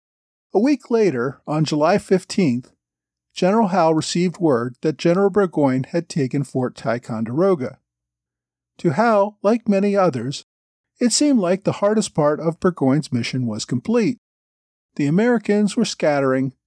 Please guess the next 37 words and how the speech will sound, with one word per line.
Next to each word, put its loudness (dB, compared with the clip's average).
and 0
Burgoyne -2
should -8
be -2
well 0
on 2
his 0
way -4
to -6
Albany. -2
Confident -2
that -2
Burgoyne -2
would -4
not -2
need -4
his -4
help, -6
Howe 0
continued 0
his 0
preparations -2
to -4
set -6
sail. -2
Two 0
days 2
later, 0
he 0
wrote 2
Burgoyne 0
to 0
congratulate 0
him 2
on 2
his -2
success -4